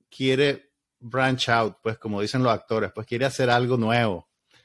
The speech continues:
Entonces él hizo una comedia romántica con Dolly Parton,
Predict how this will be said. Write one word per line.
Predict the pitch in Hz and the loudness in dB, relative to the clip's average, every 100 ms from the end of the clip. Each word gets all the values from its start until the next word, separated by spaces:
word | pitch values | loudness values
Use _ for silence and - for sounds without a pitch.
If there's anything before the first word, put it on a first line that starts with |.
| _ _ - | _ _ -12
Entonces | 127 147 156 | -4 -2 0
él | 165 | 0
hizo | 185 - 131 | 0 0 0
una | 139 | -2
comedia | - 127 127 135 | -2 0 4 4
romántica | 131 120 101 - 104 107 113 120 _ _ | 4 2 0 -4 -8 -6 -6 -10 _ _
con | 113 113 110 113 101 | 0 2 2 -2 0
Dolly | 113 117 | 2 2
Parton, | - 117 104 92 82 | 2 0 0 -10 -14